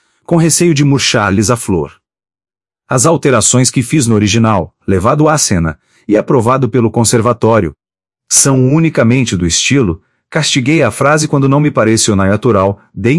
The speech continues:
em alguns pontos melhor torneio ao diálogo, mas na ação dramática, e no pensamento que ela exprime, nem de leve toquei. Entretanto, se algum dia, o que não espero,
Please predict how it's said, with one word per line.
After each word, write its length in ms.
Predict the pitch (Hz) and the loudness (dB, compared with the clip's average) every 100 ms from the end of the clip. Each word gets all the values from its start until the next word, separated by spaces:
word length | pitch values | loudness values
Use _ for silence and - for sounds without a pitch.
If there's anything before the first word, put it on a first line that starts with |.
| 165 | 0
em 180 | 151 165 | 0 0
alguns 380 | 156 143 160 | 0 0 -2
pontos 300 | - 156 139 | -2 -2 0
melhor 260 | 123 110 127 | 0 2 2
torneio 500 | 127 107 98 110 110 | 0 0 2 2 2
ao 120 | 104 | 2
diálogo, 640 | 92 123 113 101 92 87 - _ _ | 0 0 2 2 0 -4 -10 _ _
mas 360 | 98 107 135 147 | 0 2 2 0
na 100 | 135 | -2
ação 280 | - - 117 | -2 -2 0
dramática, 680 | 113 110 104 - - 95 - _ _ | 2 2 0 -4 -4 -6 -6 _ _
e 80 | 107 | -2
no 140 | 113 | 0
pensamento 760 | 107 135 - 107 98 117 120 123 | 0 -2 0 0 2 2 0 -2
que 160 | - | 0
ela 160 | 120 131 | 2 2
exprime, 720 | 123 - - 113 113 101 - | 0 -2 -2 0 2 0 -4
nem 260 | 95 104 117 | -2 0 0
de 140 | 107 | 2
leve 360 | 92 95 98 101 | 0 0 0 -2
toquei. 560 | 120 107 - 78 78 _ _ _ _ _ _ | -4 -2 -2 -4 -6 _ _ _ _ _ _
Entretanto, 520 | - 185 180 190 190 | -4 0 0 0 -2
se 80 | 185 | 0
algum 200 | 143 139 | 0 2
dia, 400 | 113 117 139 87 - | 2 2 0 0 -4
o 100 | 90 | -4
que 100 | 107 | 0
não 160 | 113 | 0
espero, 480 | 135 - 107 107 92 | 0 0 0 0 -2